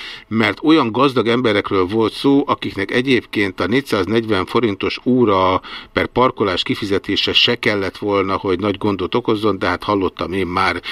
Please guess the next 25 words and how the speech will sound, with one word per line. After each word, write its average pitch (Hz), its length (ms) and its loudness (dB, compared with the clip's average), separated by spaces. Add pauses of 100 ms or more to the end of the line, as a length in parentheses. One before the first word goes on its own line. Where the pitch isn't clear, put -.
(120)
smucig 110 560 0
milliárdosról. 95 1040 2 (360)
Ö, 117 220 2 (100)
ugyanakkor 135 1080 2
ezügyben 117 520 0
rendőrségi 110 640 0
feljelentés 98 1040 0 (240)
történt, 143 520 2
amivel 107 340 0
kapcsolatban 98 1120 0
a 104 80 -6
négy 139 300 2
negyvennégy 92 680 -2
pont 92 280 -6
hu 95 160 -2
és 85 140 -4
az - 140 -8
Index 113 420 0
jobban 95 260 0
értesült, 98 600 -2
mint 87 180 -8
maga 98 220 -4
az 80 200 -8
önkormányzat, 120 840 0 (440)
mert 92 340 -4